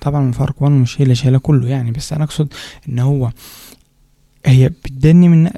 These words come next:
يعني الأوضة بيدنيها عشان أنا أبرز شخصية تانية. يعني في أرك، آه، وانو مثلًا، لا، أنا بقلل من البيج مام عشان أبرز مين؟ كايدو، أبين ك-، قد إيه كايدو ده شخصية فخمة،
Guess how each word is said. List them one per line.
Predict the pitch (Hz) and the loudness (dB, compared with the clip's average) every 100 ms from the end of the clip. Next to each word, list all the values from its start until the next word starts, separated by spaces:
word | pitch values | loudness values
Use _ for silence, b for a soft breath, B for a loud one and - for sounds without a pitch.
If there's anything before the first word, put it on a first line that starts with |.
| - | -4
يعني | 120 113 | -2 -2
الأوضة | 123 - 151 | -4 -2 -2
بيدنيها | 131 123 123 131 175 185 156 | -2 0 2 2 2 -2 -4
عشان | 120 - 143 | -6 -6 -2
أنا | 147 151 | -2 -4
أبرز | 135 127 | -4 -6
شخصية | 135 120 131 | -6 -6 -6
تانية. | 120 120 131 - B B B - | -6 -8 -8 -14 B B B -6
يعني | 117 117 | -4 -4
في | - | -4
أرك، | 151 151 - - _ _ - | -2 -2 -2 -12 _ _ -4
آه، | 127 120 | -2 0
وانو | 123 135 120 | 0 0 0
مثلًا، | 123 - 131 127 | -4 -2 -2 -2
لا، | 127 147 | -6 -4
أنا | 127 | -4
بقلل | 120 120 139 139 | -4 -2 -2 -2
من | 123 | -2
البيج | 120 127 | -2 0
مام | 135 135 | 2 2
عشان | 123 127 120 | 2 -2 0
أبرز | 131 120 120 | -2 -2 0
مين؟ | 127 123 | 0 0
كايدو، | 139 120 120 | -2 -2 -4
أبين | 123 120 117 | -4 -6 -6
ك-، | 117 - - _ - | -6 -10 -10 _ -10
قد | 123 160 | -8 -4
إيه | 135 | -2
كايدو | 135 135 127 | 0 2 2
ده | 131 | 0
شخصية | 131 123 - 143 | -2 -8 -8 -8
فخمة، | - - 110 165 | -8 -8 -6 -6